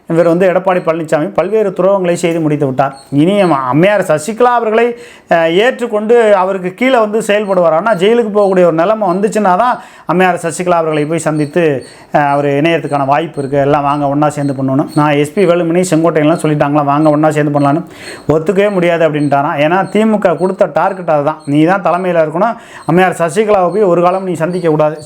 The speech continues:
சந்திச்சேன்னா உன்னை தூக்கி ஜெயில்ல போட்டுருவோம்." கூப்பிட்டு வார்ன் பண்ணி மிரட்டிட்டாங்களாம். சபரீசனும், ஆ, ஓ, எடப்பாடி பழனிசாமியோட பையனை என்ன பேசிக்கிட்டாங்க, "நீங்க வந்து அம்மையார் சசிகலாவை ஒரு காலமும் கட்சிக்குள்ள ஏத்துக்கொள்ள கூடாது, ஏத்துக்கிட்டீங்கன்னா கொடநாடு கேஸ் கண்டிப்பா உங்களை தூக்கி உள்ள வச்சிரும்."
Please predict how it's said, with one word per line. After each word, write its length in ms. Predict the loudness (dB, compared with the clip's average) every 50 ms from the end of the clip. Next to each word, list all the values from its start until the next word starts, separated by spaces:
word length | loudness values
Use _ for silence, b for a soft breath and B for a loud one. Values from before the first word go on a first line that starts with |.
| -4 -4
சந்திச்சேன்னா 480 | -2 0 0 -2 0 0 0 0 0
உன்னை 220 | 0 0 2 0 2
தூக்கி 280 | 0 0 0 0 0
ஜெயில்ல 180 | 0 2 2 0
போட்டுருவோம்." 320 | 0 0 0 -2 -2 -4 -6 -14 B B B B B B B
கூப்பிட்டு 400 | -2 0 0 0 0 0 0 0
வார்ன் 240 | 0 0 -2 -2 -2
பண்ணி 280 | -4 -4 -2 0 0 0
மிரட்டிட்டாங்களாம். 600 | 0 0 -4 -4 -2 0 0 0 0 -2 -2 -6 -12 -20 -12 -6 -4 -2
சபரீசனும், 640 | 0 2 0 0 2 0 2 2 2 0 0 -2 -4 B B B B B B -2
ஆ, 140 | 0 2
ஓ, 220 | 2 2 4 4 4
எடப்பாடி 400 | 2 2 0 0 0 -2 -2 -2
பழனிசாமியோட 600 | -2 -4 -4 -4 -2 -2 0 0 0 0 0 0
பையனை 340 | 0 0 -2 0 0 0 0
என்ன 160 | 2 0 0
பேசிக்கிட்டாங்க, 520 | 0 0 -2 -2 -2 -2 0 0 0 0
"நீங்க 260 | 0 0 2 2 4
வந்து 400 | 2 2 4 2 2 2 0 -2 B B B B
அம்மையார் 340 | B -2 0 2 2 2 0
சசிகலாவை 640 | 0 0 -2 -2 -2 -2 0 0 2 2 2 0 0
ஒரு 180 | 0 0 2
காலமும் 320 | 2 2 2 0 -2 -4 -4
கட்சிக்குள்ள 340 | -4 -4 -4 -2 0 2
ஏத்துக்கொள்ள 360 | 2 2 0 -2 -2 0 0 0
கூடாது, 320 | 0 0 0 -2 -2 -6 -8 -4
ஏத்துக்கிட்டீங்கன்னா 540 | -2 0 0 0 -2 -4 -4 0 0 0 0
கொடநாடு 340 | 0 -2 -2 -2 -2 -2 0
கேஸ் 260 | 0 0 -2 0 0
கண்டிப்பா 300 | -2 -2 0 0 -2 0
உங்களை 200 | 0 0 0 0
தூக்கி 160 | -2 -2 0
உள்ள 180 | 2 2 2 0
வச்சிரும்." 240 | 0 -2 -6 -6